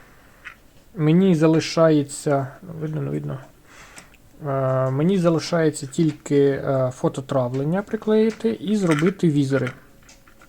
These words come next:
Е, після візорів я вже пороблю кожухи, приклеюю. Е, ствол я поки що не вклеював,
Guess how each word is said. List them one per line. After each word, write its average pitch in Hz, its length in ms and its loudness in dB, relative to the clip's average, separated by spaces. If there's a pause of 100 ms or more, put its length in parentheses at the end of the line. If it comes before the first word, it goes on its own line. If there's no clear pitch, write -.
(1300)
Е, 135 540 -2
після 180 300 -2
візорів 156 520 0
я 151 80 2
вже 143 180 0
пороблю 139 460 -4
кожухи, 233 540 0 (280)
приклеюю. 233 640 0 (1600)
Е, 135 580 -2 (1000)
ствол 156 360 4
я 147 120 2
поки 139 300 -4
що 139 180 -6
не 135 80 -2
вклеював, 220 540 -4